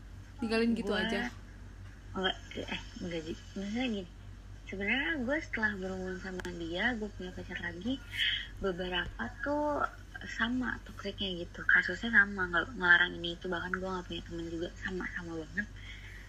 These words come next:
Speaker 2: Dan kalau sekarang untuk saat ini, kalau ditanya ada kayak gitu lagi,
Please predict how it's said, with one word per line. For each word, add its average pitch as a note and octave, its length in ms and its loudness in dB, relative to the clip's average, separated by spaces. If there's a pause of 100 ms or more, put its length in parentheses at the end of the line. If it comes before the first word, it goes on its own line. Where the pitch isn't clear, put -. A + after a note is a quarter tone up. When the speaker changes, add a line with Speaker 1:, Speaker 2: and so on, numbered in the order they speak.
(520)
Speaker 2:
Dan F3 180 -2 (220)
kalau F3+ 300 -2
sekarang F#3 440 2
untuk F#3 240 -6
saat F3 220 2
ini, G3+ 560 2
kalau F3 280 10
ditanya E3+ 600 2
ada E3 220 -4
kayak E3 260 -4
gitu - 120 -10
lagi, D#3+ 340 -2